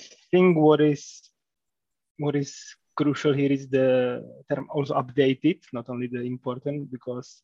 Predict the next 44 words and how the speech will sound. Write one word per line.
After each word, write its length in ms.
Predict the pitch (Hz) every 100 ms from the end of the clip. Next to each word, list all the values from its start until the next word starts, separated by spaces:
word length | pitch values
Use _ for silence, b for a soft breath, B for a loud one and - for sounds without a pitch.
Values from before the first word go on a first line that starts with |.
| 117
uh, 220 | 120 120
this 180 | 131 -
clearly 280 | - 147 147
distinguishes 560 | 135 - 131 131 127 127 _ _ _
from 420 | 135 127 127 120
the 160 | 127 131
other 260 | 131 135 131 -
type 200 | 123 120
of, 160 | 123 127 _ -
um, 400 | 127 123 123 127 _ B -
visualization 680 | 147 143 143 139 143 - 135
that 80 | 131
you 100 | 131
get, 160 | 135
and 140 | 131 127
that's, 280 | 127 - -
uh, 120 | 127 131
the 120 | 127 139 143
report, 440 | 131 147 143 127 _ -
right? 140 | 131 _ B B B _
While 180 | - 131
in 100 | 131
the 120 | 135
dashboard, 460 | 131 135 139 147 139
you 80 | 131
really 360 | 135 139 135
strive 480 | 127 - - 131 131
for 160 | - 123
having 300 | 131 123 127
the 80 | 131
data 640 | 139 131 - 127 123 123 _ _ _ _ _ _
even 280 | 147 143 147
real 280 | 143 147 156
time, 280 | 151 131 127
but 120 | 131
mostly 360 | 127 120 - 131
updated, 440 | 127 131 131 131
so 140 | -
you, 180 | 127 127 120 _
you 280 | 127 123 127
always 360 | 131 127 127 123
have 140 | 123
the 100 | 120 -
up-to-date, 460 | 131 - 127 123